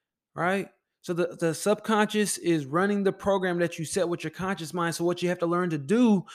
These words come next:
when you wanna reach success is you begin retraining the s-, the program with the conscious mind by visualizing. Otherwise, you're only operating out of one of two modes in your mind or in your brain, right?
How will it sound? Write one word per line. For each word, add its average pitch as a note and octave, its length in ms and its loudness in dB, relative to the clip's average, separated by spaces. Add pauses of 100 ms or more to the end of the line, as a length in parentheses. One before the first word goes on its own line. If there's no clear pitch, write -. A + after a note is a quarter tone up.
(160)
when F3 140 4
you F3+ 120 2
wanna G3 280 4
reach F3+ 300 0
success B3 580 4 (220)
is G3 180 0
you F#3+ 80 -4
begin G3 460 0
retraining G#3 680 0
the F3 120 4
s-, - 260 -6
the E3 220 2
program G3 640 2
with F3 160 -2
the D#3 80 -2
conscious A3 680 -2
mind E3+ 460 4 (340)
by F3 220 6
visualizing. D#3+ 1000 4 (280)
Otherwise, F#3+ 760 8
you're F#3 160 2
only G3 240 4
operating F3+ 500 4
out E3 140 2
of D3+ 80 0
one E3+ 180 -2
of E3 80 -4
two - 140 -6
modes D#3+ 320 0
in D3 140 -4
your D3 100 -4
mind C#3+ 540 -4
or D3 180 -6
in D3 80 -8
your C#3+ 120 -10
brain, D3 340 -6
right? D3 260 -2